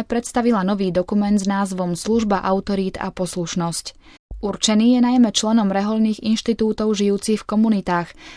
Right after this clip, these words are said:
ale využiť ho môžu aj členovia spoločnosti apoštolského života či iné Bohu zasvetené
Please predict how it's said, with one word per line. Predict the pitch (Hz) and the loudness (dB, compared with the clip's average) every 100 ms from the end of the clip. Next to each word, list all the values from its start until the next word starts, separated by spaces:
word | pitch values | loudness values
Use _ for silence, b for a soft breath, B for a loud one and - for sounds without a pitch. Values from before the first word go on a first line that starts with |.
| B | B
ale | 226 196 | 0 2
využiť | 180 180 180 202 | 4 2 2 2
ho | 233 | 4
môžu | 233 226 226 | 4 4 0
aj | 240 220 | -2 -2
členovia | - 214 208 185 | 0 0 2 0
spoločnosti | - 202 202 - 208 - 196 190 | -2 -2 -2 0 -2 -2 -4 -2
apoštolského | - 196 190 185 196 175 170 | -4 -2 -2 -2 0 0 0
života | 185 214 214 214 B B B | 0 0 0 -4 B B B
či | - 277 | -2 0
iné | - 226 220 220 | 4 4 4 2
Bohu | 190 214 233 202 | 2 4 6 4
zasvetené | 190 196 190 190 185 | 2 0 0 2 0